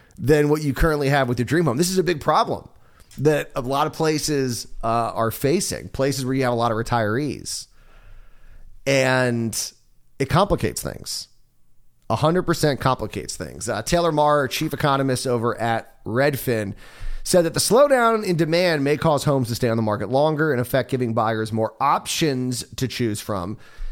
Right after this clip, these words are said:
And overall, that could mean housing inventory actually gets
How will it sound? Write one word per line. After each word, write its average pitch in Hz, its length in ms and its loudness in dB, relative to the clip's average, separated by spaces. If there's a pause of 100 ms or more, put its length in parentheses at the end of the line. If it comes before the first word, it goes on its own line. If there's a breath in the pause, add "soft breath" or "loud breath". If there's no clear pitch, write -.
And 120 160 -2
overall, 135 460 4
that 120 160 0
could 139 160 2
mean 120 240 0
housing 135 600 0
inventory 127 840 0
actually 113 560 -2
gets 95 420 -4